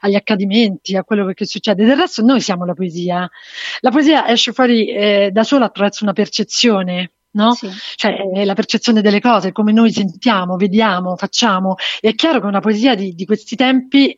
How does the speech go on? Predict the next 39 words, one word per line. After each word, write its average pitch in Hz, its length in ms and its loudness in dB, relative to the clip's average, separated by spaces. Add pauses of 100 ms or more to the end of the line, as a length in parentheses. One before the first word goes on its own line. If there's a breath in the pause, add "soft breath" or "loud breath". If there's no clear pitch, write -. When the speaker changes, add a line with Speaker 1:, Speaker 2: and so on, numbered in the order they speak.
(120)
Speaker 1:
ha 262 260 2 (300 loud breath)
i 220 120 0
suoi 226 360 0
tempi, 247 440 0
i 202 60 -4
suoi 202 140 -2
modi, 226 380 2
i 196 40 0
suoi 190 200 -2
ritmi, 226 520 0 (200 loud breath)
il 185 100 -10
suo 202 140 -6
verso. 226 720 2 (1160 loud breath)
È, - 200 -2
è - 120 0
peculiare 262 480 2
del, 196 260 2
del, 175 260 -2
del 214 140 2
momento 247 360 4
in - 40 -4
cui 220 280 2
si - 160 -4
vive. 185 420 0 (260 loud breath)
È 226 120 2
difficile 233 500 2
che 185 160 0
un 202 280 0
poeta 226 480 2
non 214 180 2
risenta 214 920 0
anche 302 300 0
in 247 60 6
minima 226 240 4
parte 202 400 -2
di 185 80 -4
quello 196 220 -2
che 185 120 -8
succede 196 500 -4